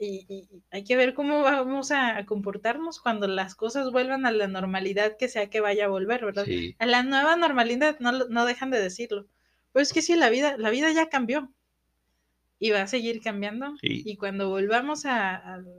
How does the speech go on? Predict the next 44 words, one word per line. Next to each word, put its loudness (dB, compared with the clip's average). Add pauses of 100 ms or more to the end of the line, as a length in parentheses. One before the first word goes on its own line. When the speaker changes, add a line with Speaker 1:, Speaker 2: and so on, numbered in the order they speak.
(140)
Speaker 1:
al -12
funcionamiento 0
regular 6
de 2
las -2
cosas, -2 (680)
a 2
ver 4
cómo 4
es -2
la 6
gente, -4 (220)
a 2
ver 4
Speaker 2:
Sí. 4
Speaker 1:
cómo 2
nos -2
comportamos -6
todos, -2
¿no? -8
Speaker 2:
Sí, -4
sí, -4
pues -6
sí. -4 (440)
Sol, 8
nos 6
quedan 4
poco -4
más 4
de 6
diez 4
minutos. 2
Vamos -6
acercando -4
al -8
final -6
de -6
este -10
episodio. -6 (920)
Ya -2
mencionamos, 2
eh, -6
la -4
responsabilidad, -2